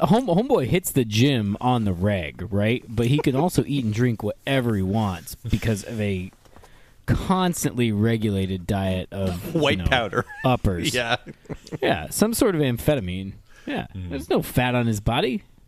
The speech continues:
Speaker 2: I mean,
Speaker 3: Do
Speaker 2: it
Speaker 3: you
Speaker 2: is true.
Speaker 3: think that the sword that he's carrying around, then, do you think that's just a prop? Like, it's actually, like, a,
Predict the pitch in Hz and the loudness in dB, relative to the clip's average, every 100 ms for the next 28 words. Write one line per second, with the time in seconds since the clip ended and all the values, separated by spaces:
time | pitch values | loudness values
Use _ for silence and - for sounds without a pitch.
0 | - - - - 104 107 107 127 180 - | -20 -20 -18 -8 -4 -2 0 2 0 0
1 | - 160 104 76 - - - - _ _ | 0 0 -2 -8 -16 -20 -20 -20 _ _
2 | _ - 92 92 87 - 92 - - 98 | _ -12 -6 -4 -6 -8 -6 -6 -6 -4
3 | 101 107 95 90 80 87 82 92 82 76 | -4 -4 -4 -8 -8 -8 -6 -6 -6 -6
4 | 76 76 85 87 95 85 78 92 87 82 | -8 -8 -8 -10 -10 -10 -12 -12 -10 -8
5 | - 87 - - - - 78 78 - - | -8 -10 -10 -16 -14 -8 -6 -6 -10 -18
6 | - - - - - 90 85 80 90 - | -20 -20 -20 -20 -14 -8 -6 -4 -4 -4
7 | 90 85 90 78 | -4 -4 -4 -4